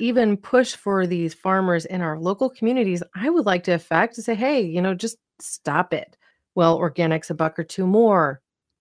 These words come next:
I'm not willing to do that yet." Or, or, "I've been, you know, my pocketbook's too thin and I can't quite do that." What would you advise those people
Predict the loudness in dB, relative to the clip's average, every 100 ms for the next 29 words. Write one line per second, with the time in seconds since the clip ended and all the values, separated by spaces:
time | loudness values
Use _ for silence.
0 | -4 0 0 -2 -4 -2 2 2 2 2
1 | 0 0 -2 -4 -4 -2 -2 0 2 2
2 | 2 2 2 2 -2 -6 -20 -20 -20 _
3 | -6 -2 2 0 0 -4 -2 -4 -4 -8
4 | -10 -8 -6 -6 -4 -4 -2 -4 -4 -6
5 | -6 -8 -6 -4 -4 -2 -2 0 -2 -2
6 | 0 2 2 0 -2 0 0 0 -4 -6
7 | -8 -4 -4 -4 -8